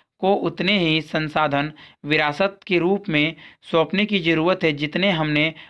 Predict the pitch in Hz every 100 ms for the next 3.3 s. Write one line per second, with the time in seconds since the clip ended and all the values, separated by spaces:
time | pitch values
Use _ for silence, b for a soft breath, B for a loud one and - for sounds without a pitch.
0 | B 147 185 190 - 165 156 - 202 190
1 | 160 156 - 143 127 113 110 113 _ _
2 | - 156 156 156 156 202 202 _ - 175
3 | 170 190 151